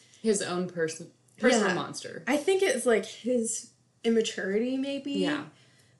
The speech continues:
Speaker 2: Because the monster's coming around when he's, like, being self-indulgent and, like,
Speaker 1: Mm-hmm.
Speaker 2: drinking too much. And then when he finally decides to, like, be a better partner and be a better person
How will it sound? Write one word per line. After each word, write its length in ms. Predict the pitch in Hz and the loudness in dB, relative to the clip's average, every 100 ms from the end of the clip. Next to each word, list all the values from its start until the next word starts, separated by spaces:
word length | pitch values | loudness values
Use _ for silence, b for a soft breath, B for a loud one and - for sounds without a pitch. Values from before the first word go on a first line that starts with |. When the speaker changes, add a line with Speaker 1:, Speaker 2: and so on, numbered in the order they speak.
| - | 0
Speaker 2:
Because 500 | 220 254 226 208 196 | 0 2 4 4 4
the 80 | |
monster's 500 | 214 226 247 285 - | 4 4 2 0 -4
coming 220 | 269 254 226 | -2 0 2
around 540 | 202 196 190 190 190 | 2 0 0 -2 0
when 160 | 208 196 | -2 -2
he's, 400 | 202 196 185 - | -2 -2 -2 -6
like, 260 | 165 165 | -8 -6
being 220 | 214 202 202 | -2 0 0
self-indulgent 1000 | - 202 196 214 196 185 185 185 180 - _ _ | -2 -4 -2 -2 -2 -4 -4 -6 -8 -12 _ _
and, 120 | 185 | -6
like, 100 | 180 | -4
Speaker 1:
Mm-hmm. 60 | 160 | -4
Speaker 2:
drinking 420 | 190 190 202 196 | -4 -2 -2 -2
too 180 | - 180 | -4 -8
much. 600 | 180 170 165 - - - b b b b b | -8 -8 -6 -6 -8 -12 b b b b b
And 160 | 202 202 | 2 4
then 380 | 196 185 196 196 | 4 0 -2 0
when 180 | 202 196 | 0 -2
he 680 | - 208 202 202 202 202 - _ _ _ | -2 -2 0 0 -2 -6 -12 _ _ _
finally 400 | - 208 208 226 190 | -8 -2 2 2 2
decides 680 | 190 - 165 175 - - - | -2 -4 -4 -4 -4 -6 -4
to, 80 | |
like, 400 | 185 165 - - - _ _ _ _ _ - | -6 -6 -8 -12 -20 _ _ _ _ _ -12
be 200 | 196 185 | -8 -4
a 80 | 196 | -2
better 320 | 180 180 180 | -2 -4 -4
partner 420 | 180 170 180 202 | -6 -6 -4 -2
and 180 | 202 196 | -2 -4
be 160 | 190 180 | -6 -6
a 40 | |
better 320 | 185 170 175 170 | -6 -6 -6 -8
person 840 | - 196 185 - 262 320 359 | -10 -10 -6 -4 -4 -2 -4